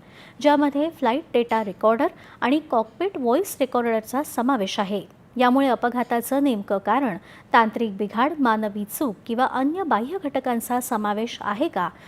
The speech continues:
याचा शोध घेतला जाईल. प्राथमिक अंदाजानुसार अपघाताबाबत तांत्रिक बिघाड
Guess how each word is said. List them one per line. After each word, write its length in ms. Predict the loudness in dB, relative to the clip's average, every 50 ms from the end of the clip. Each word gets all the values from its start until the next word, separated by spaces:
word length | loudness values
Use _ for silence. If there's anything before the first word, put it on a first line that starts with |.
| -20 -6 0 2
याचा 320 | 2 2 2 0 -2 -2 -2
शोध 320 | -2 -2 -2 0 0 0 -2
घेतला 400 | -6 -6 -6 -6 -2 -2 -2 0
जाईल. 240 | 0 0 -2 -2 -4 -10 -18 -20 -20 -20 -20 -20 -20 -6 4 8
प्राथमिक 440 | 10 10 10 10 8 4 4 4
अंदाजानुसार 800 | 2 2 2 2 2 2 2 0 0 0 0 -2 -2 -2 -2 0
अपघाताबाबत 960 | 0 -2 -2 -4 -4 -2 -2 -2 0 0 0 2 2 2 2 0 -2 -2 0
तांत्रिक 440 | 0 0 0 0 -2 -4 -4 -4 -4
बिघाड 360 | -6 -6 -6 -2 -2 -2 -2